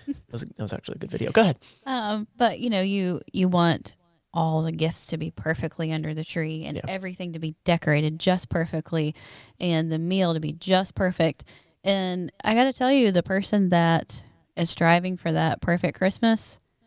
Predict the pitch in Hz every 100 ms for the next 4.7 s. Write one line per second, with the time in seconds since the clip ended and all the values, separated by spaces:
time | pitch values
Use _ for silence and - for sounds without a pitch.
0 | _ _ _ 170 160 - - _ _ _
1 | - 175 170 170 170 175 170 175 175 165
2 | 175 170 170 151 - 165 156 - - 175
3 | 196 - - - 220 196 190 - 233 233
4 | 226 202 202 202 330 82 -